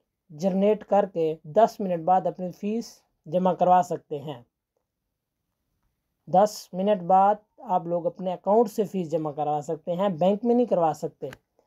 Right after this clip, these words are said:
बैंक में चौबीस घंटे बाद, यहाँ पर लिखा हुआ है, चौबीस घंटे बाद जमा करवा सकते हैं बैंक में, क्योंकि चौबीस घंटे बाद वैलिड होता है बैंक में जमा करवाने का।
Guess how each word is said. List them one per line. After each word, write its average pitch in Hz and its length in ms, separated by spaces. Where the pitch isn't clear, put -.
बैंक 208 360
में 180 320
चौबीस 202 480
घंटे 185 420
बाद, 156 380
यहाँ 175 160
पर 175 140
लिखा 175 220
हुआ 147 100
है, 147 60
चौबीस 196 320
घंटे 208 300
बाद 185 240
जमा 165 180
करवा 147 220
सकते 156 280
हैं 190 120
बैंक 196 200
में, 208 180
क्योंकि 220 220
चौबीस 220 280
घंटे 220 220
बाद 196 300
वैलिड 175 400
होता 175 280
है 165 180
बैंक 165 260
में 156 160
जमा 151 180
करवाने 139 380
का। 127 220